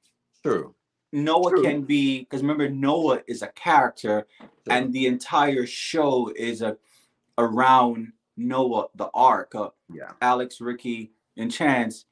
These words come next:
Speaker 2: you
Speaker 1: Yeah.
Speaker 2: know, those are the, the arc that surrounds Noah to
Speaker 1: Yeah.
Speaker 2: let him be great. So
Speaker 1: That makes
Speaker 2: anybody can really be Noah, but is he gonna bring back the original cast members?
Speaker 1: Yeah.
Speaker 2: I don't know. Only time will tell.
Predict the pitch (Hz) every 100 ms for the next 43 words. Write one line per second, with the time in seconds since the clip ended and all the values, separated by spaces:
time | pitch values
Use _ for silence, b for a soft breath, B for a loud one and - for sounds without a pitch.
0 | _ 110 110 107 - 107 104 127 131 127
1 | 123 110 107 - 90 - 131 107 - 107
2 | 98 - 110 107 113 110 104 101 110 120
3 | 107 95 - 107 104 98 _ _ - 107
4 | - - - 110 110 110 113 110 123 98
5 | - - - _ b b b - 143 -
6 | 165 226 208 185 - 143 139 160 165 143
7 | 139 135 123 - 110 117 123 135 127 107
8 | 90 b b b _ 107 123 131 123 113
9 | - - 131 156 156 147 139 139 135 117
10 | 117 117 107 101 98 120 131 156 175 185
11 | 208 202 202 220 220 220 320 - _ _
12 | - - _ _ _ _ _ _ _ _
13 | _ - 117 127 143 160 110 120 - 139
14 | 139 208 214 -